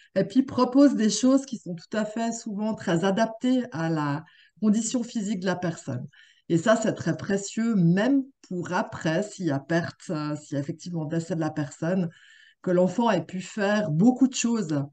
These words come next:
euh, même, euh, sur cette période plus de fin de vie, qu'il ait pu partager encore des choses avec, euh, son parent, son frère ou sa sœur, c'est hyper précieux pour la suite. Donc, euh, voilà.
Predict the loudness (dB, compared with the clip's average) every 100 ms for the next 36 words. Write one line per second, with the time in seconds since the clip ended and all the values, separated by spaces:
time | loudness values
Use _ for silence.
0 | _ _ _ _ _ -8 -2 0 2 0
1 | 2 2 2 2 2 2 0 0 -4 -6
2 | -10 -8 -8 -4 -4 -2 -2 0 2 2
3 | 0 -4 -8 -6 -2 -2 -2 -2 0 0
4 | 0 -2 -4 -4 -4 -4 -4 -8 -8 -6
5 | -4 -2 -2 -4 -6 -6 -6 -6 -6 -4
6 | -4 -4 -4 -6 -6 -6 -8 -8 -6 -4
7 | -2 -2 -2 -8 -8 -6 -6 -6 -8 -6
8 | -6 -6 -6 -10 -12 _ 4 4 4 0
9 | -4 -4 -6 -4 -10 -8 -6 -6 -8 -20
10 | _ _ _ -20 _ _ _ _ -16 -14
11 | -12 -10 -8 -8 -10 -12 -16 -18 -20 -20
12 | _ _ _ -10 -8 -10